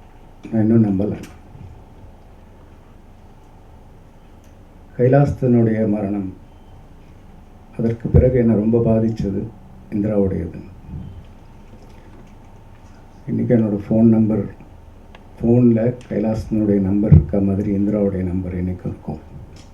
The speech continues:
என்னைக்காவது ஒரு நாள் அந்த நம்பர்லேருந்து ஒரு கால் வரும், "என்ன சார்?"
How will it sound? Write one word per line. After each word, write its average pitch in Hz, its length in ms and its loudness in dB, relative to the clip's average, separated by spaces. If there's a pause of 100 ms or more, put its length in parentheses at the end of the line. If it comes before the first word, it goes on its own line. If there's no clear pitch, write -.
(1300)
என்னைக்காவது 107 380 2
ஒரு 104 100 0
நாள் 104 420 -4 (1200)
அந்த 110 180 0
நம்பர்லேருந்து 113 520 4
ஒரு 101 180 -4
கால் 120 260 2
வரும், 107 320 0 (1120)
"என்ன 110 140 -4
சார்?" 120 380 0